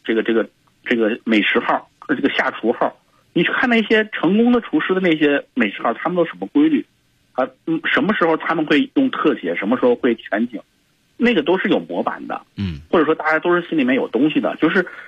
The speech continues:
Speaker 1: 可以先去做着玩儿去，就是你毫无准备的去做个，啊，十几期，没问题。十几期之后就要去，你，如果你真的觉得就是你还希望有些人点赞啊，希望他能够成为一个作品的话，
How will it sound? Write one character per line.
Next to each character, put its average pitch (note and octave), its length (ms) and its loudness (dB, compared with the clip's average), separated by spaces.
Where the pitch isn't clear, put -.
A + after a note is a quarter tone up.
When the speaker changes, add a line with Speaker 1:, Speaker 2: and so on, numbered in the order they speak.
Speaker 1:
可 D#3 200 0
以 A3+ 220 2
先 F3 180 2
去 D#3+ 140 0
做 D#3 240 0
着 A2+ 80 0
玩 F2 160 -6
儿 A2+ 160 0
去， C3 260 2
就 C3+ 140 2
是 C#3 100 0
你 A2 240 2
毫 - 280 -2
无 C#3+ 720 4
准 F#2 220 -4
备 C#3+ 140 2
的 A#2 80 -4
去 A#2 140 -4
做 B2+ 240 0
个， G#2 240 0
啊， A2 160 -2
十 C#3+ 200 0
几 B2 120 2
期， C3+ 320 0
没 A#2 120 2
问 D3 140 2
题。 F#2 240 -6
十 - 160 0
几 A3+ 100 4
期 A#3+ 160 0
之 G#3 100 0
后 G#3+ 240 0
就 D#3+ 60 -4
要 D#3 180 2
去， D#3+ 300 -6
你， D#3 120 2
如 F3+ 280 2
果 A3 100 4
你 F3+ 120 -2
真 F#3 160 -2
的 G#3 100 0
觉 A#2 140 0
得 B2 100 2
就 B2+ 140 -4
是 B2 80 -8
你 A#2 80 -6
还 A#2+ 160 -2
希 - 300 -4
望 F3 140 0
有 A2 80 -2
些 A#2 120 0
人 A2+ 180 2
点 F2 240 -4
赞 A#2+ 180 2
啊， G#2 180 0
希 - 360 -4
望 E3 180 0
他 B2+ 140 0
能 C3 100 0
够 C3+ 60 2
成 A#2+ 200 -2
为 C#3+ 140 4
一 - 20 2
个 D3+ 120 2
作 E3 180 0
品 - 160 -10
的 C3+ 80 -10
话， - 220 -10